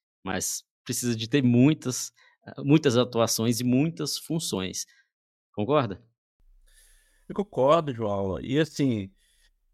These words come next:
Speaker 2: é, a gente vai descobrindo coisas, né, ao longo do caminho. Eu atuei como coordenador por cinco anos. Nesse mesmo período,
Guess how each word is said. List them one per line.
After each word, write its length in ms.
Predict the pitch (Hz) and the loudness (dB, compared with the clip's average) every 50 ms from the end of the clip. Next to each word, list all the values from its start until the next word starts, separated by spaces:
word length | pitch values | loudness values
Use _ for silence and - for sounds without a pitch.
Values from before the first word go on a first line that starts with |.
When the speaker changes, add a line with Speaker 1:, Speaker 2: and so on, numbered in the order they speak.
| _ - | _ -8
Speaker 2:
é, 540 | - 107 107 104 104 101 101 101 92 - - | -4 -2 -2 -2 -2 -2 -4 -4 -4 -6 -6
a 60 | - 104 | -6 -4
gente 180 | 120 147 143 | -4 -4 -2
vai 120 | 170 180 175 | 0 -2 -2
descobrindo 600 | - - - - 196 160 139 135 156 175 175 165 | -2 -8 -8 -8 -6 -4 -2 0 0 0 0 -2
coisas, 600 | - - - 135 131 127 123 120 120 110 110 113 | -6 -4 -4 0 0 0 0 -2 -4 -6 -6 -6
né, 300 | 120 117 123 127 131 131 | -4 -4 -2 -2 -2 -2
ao 200 | - 104 110 113 | -2 -2 -2 0
longo 320 | 113 120 120 123 127 117 | -2 -2 -2 -4 -4 -6
do 140 | 123 117 135 | -8 -8 -8
caminho. 580 | 127 - 156 139 135 117 110 110 101 92 87 - _ _ _ _ _ _ _ _ _ _ _ _ _ | -4 -2 0 0 0 0 0 -2 -4 -6 -8 -12 _ _ _ _ _ _ _ _ _ _ _ _ _
Eu 300 | - 110 110 120 120 127 - - | -8 -6 -4 -4 -4 -6 -8 -6
atuei 440 | - 113 113 - 131 127 127 135 131 | -6 -6 -4 -2 -2 0 0 0 -2
como 920 | - - 127 120 127 131 131 131 127 127 127 123 120 117 110 104 95 95 _ _ _ | -4 -4 -2 -2 0 0 0 -2 -2 -2 -2 -2 -2 -2 -2 -4 -6 -8 _ _ _
coordenador 960 | - 113 113 110 110 113 117 110 107 104 101 113 117 135 147 131 110 - _ _ _ _ _ _ _ _ _ _ _ - | -8 -6 -6 -2 -2 -2 0 0 -2 -2 -4 -4 0 0 0 0 -2 -4 _ _ _ _ _ _ _ _ _ _ _ -16
por 100 | - 107 | -14 -12
cinco 440 | - - - 151 147 - 180 156 127 | -8 -4 -4 -4 -4 -2 0 2 2
anos. 280 | 113 110 104 98 95 - _ _ _ _ - | 4 2 0 -2 -6 -10 _ _ _ _ -8
Nesse 240 | 123 127 - - 123 | -6 -6 -6 -6 -4
mesmo 280 | 123 147 156 156 151 | -2 -2 -2 -2 -4
período, 640 | 123 123 113 104 113 123 147 160 147 117 104 104 - | -4 -4 -4 -4 -2 0 2 2 2 0 -2 -6 -12